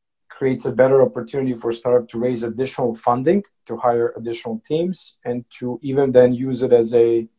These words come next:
strong case to recruit more customers, and it really minimizes the sales cycle down the line. So in, and then, you know, consumer goods is really hard, you know, usually it's a high cash flow industry. So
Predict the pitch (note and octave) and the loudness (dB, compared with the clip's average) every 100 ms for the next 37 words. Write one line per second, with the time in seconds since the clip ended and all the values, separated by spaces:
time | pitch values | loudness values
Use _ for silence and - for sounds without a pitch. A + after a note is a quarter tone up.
0 | _ _ _ _ _ - - C#3+ C3 A2 | _ _ _ _ _ -12 0 0 0 -2
1 | D#3 C#3+ A2+ - - B2 A#2+ - A#2 A#2+ | 0 0 -4 -18 -14 -12 -12 -12 -8 -4
2 | A#2+ B2+ B2 - G#2+ G#2+ A#2+ A#2 C#3 C#3 | -2 -2 -6 -6 -10 -8 -8 -6 -6 -6
3 | B2+ B2+ A#2+ A2+ A2 G#2+ - B2 - A#2 | -6 -6 -6 -6 -6 -8 -4 -4 -4 -6
4 | A#2 A2 G#2+ G#2+ G#2 G2 F#2 - _ _ | -6 -8 -8 -8 -8 -10 -12 -16 _ _
5 | _ _ _ _ _ - - C3+ B2+ B2 | _ _ _ _ _ -20 -4 0 0 0
6 | - _ - B2+ B2 B2 B2 B2 A#2 _ | -6 _ -12 -10 -8 -6 -6 -6 -10 _
7 | - C3 C#3+ C#3+ D3+ E3+ C3+ B2 - B2+ | 0 4 4 2 2 4 6 6 4 -6
8 | - D3+ C#3 C3+ B2 B2 C3 B2 B2 _ | -6 -4 -2 -2 -4 -2 -2 -2 -6 _
9 | C#3 B2+ B2 _ D3+ D3 D#3 C#3 C#3+ - | -8 -6 -6 _ -6 0 2 4 2 2
10 | B2 C3+ B2+ C3 B2+ - B2 A#2+ C3+ F3 | 0 2 0 0 -6 -4 -4 -4 -4 -6
11 | F3 C#3+ C3+ - B2+ A#2+ | -6 -8 -6 0 2 2